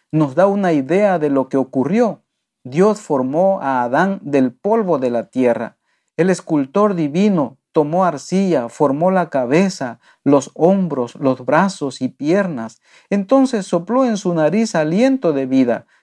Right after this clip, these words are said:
y el hombre se convirtió en un alma viviente. Desde el principio, mis apreciados, desde el principio de la creación,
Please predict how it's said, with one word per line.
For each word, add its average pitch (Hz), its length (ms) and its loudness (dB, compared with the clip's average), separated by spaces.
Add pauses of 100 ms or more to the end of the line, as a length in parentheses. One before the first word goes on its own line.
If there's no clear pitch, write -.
(100)
y 123 160 2
el 117 160 0
hombre 151 420 0
se 107 220 -4
convirtió 117 920 0
en 131 180 2
un 160 180 0
alma 143 380 2
viviente. 107 760 -2 (1300)
Desde 156 220 2
el 156 100 2
principio, 170 680 0
mis 139 200 -4
apreciados, 139 840 0 (420)
desde 147 180 0
el 151 100 0
principio 165 580 0
de 170 120 2
la 143 160 0
creación, 139 720 -2